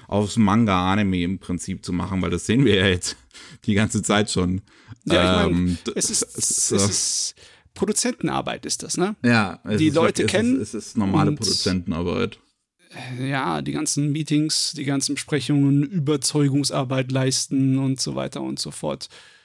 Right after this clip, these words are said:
Speaker 2: Da bin ich mal gespannt. Ich meine, es gibt ja auch einige Mangaka, die sich daran, äh, einen Spaß haben, ne, sich, äh, so auszukennen unter der ganzen, äh, ihren Kollegen, wie zum Beispiel der Urasawa, ne,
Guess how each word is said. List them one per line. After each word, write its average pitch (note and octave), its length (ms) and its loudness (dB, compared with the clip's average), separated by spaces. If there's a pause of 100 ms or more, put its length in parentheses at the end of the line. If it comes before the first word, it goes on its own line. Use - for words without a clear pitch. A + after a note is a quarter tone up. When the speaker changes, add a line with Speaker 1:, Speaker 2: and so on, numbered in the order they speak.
(220)
Speaker 2:
Da C3+ 80 -2
bin B2 200 -4
ich C#3 140 -8
mal D3 120 -4
gespannt. G3+ 600 -2
Ich F3 80 -2
meine, F#3+ 200 0
es E3+ 120 -4
gibt - 140 -8
ja E3+ 80 0
auch D3 100 -4
einige D3+ 580 2
Mangaka, C#3 920 -2
die C3 300 0
sich C3 480 -6
daran, C3+ 720 -6
äh, - 320 -12
einen - 120 -8
Spaß - 460 -4
haben, C3+ 460 -2
ne, D3+ 600 -2
sich, C3 520 -6
äh, D3 60 -8 (500)
so - 160 -4
auszukennen E3 840 0
unter D3 240 0
der C#3 140 2
ganzen, C3+ 880 -2 (460)
äh, D3 120 -2
ihren C#3 260 4
Kollegen, C#3+ 580 0 (320)
wie C3+ 100 -10
zum C3 160 -2
Beispiel C3 400 0
der C3+ 140 0
Urasawa, C#3 720 0
ne, E3+ 240 0